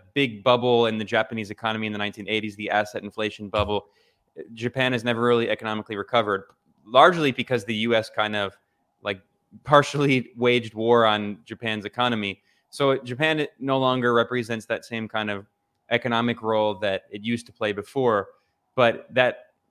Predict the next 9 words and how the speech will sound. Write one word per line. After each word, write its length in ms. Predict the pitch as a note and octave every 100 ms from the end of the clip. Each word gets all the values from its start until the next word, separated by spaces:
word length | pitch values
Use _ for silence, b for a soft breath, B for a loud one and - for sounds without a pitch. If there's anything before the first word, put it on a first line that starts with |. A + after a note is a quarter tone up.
| _
the 100 | C3
Trilateral 480 | - C3 C#3+ E3 D#3
Commission 300 | B2+ A#2+ B2
in 40 |
the 40 | A#2
nineteen 280 | A2+ A2+ G#2
seventies, 500 | - C#3 C3 G#2+ G2
that 140 | A2+
was, 280 | C3+ A#2